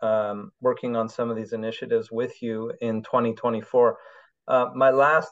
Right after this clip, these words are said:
question for you is, um, again, tying back to the book and, and your work on quantum body,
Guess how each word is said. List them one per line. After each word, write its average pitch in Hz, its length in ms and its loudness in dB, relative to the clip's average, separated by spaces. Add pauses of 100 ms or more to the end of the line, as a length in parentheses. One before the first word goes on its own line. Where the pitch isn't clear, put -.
question 127 680 -4 (320)
for 135 120 -6
you 120 440 -2
is, 113 500 0
um, 113 460 -6 (240)
again, 127 380 -2
tying 123 380 -2
back 113 300 -2
to 127 120 -8
the 110 80 -6
book 120 260 -2 (580)
and, 113 360 -10
and 113 160 -6
your 110 140 -4
work 113 260 6
on 113 140 -8
quantum 110 460 -6
body, 113 480 -2